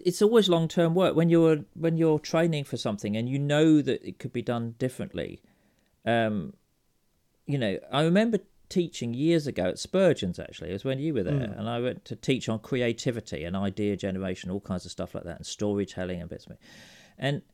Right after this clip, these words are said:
Speaker 1: and I remember, uh, one of the guys there saying,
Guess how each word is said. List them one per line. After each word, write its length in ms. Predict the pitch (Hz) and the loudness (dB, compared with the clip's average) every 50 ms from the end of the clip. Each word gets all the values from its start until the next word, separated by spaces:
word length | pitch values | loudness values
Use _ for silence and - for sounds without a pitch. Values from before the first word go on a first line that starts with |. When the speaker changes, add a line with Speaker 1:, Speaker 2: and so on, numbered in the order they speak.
| _ _ _ _ _ _ - | _ _ _ _ _ _ -6
Speaker 1:
and 180 | - 143 151 | -4 -2 0
I 60 | 156 | 0
remember, 600 | 160 165 170 185 190 180 175 175 170 165 143 - - _ _ _ - | 2 2 2 2 2 2 2 2 2 2 0 -2 -6 _ _ _ -6
uh, 260 | 123 131 127 120 113 | -4 -2 -2 -2 -2
one 260 | 92 92 131 139 147 147 | -4 -4 -4 -4 -4 -4
of 80 | 135 | -4
the 160 | 135 127 123 - _ | -4 -4 -4 -8 _
guys 320 | - 135 127 123 120 117 - | -6 -4 -4 -4 -4 -4 -4
there 160 | 117 107 110 | -6 -6 -6
saying, 340 | - - 113 107 107 110 | -6 -6 -8 -6 -6 -8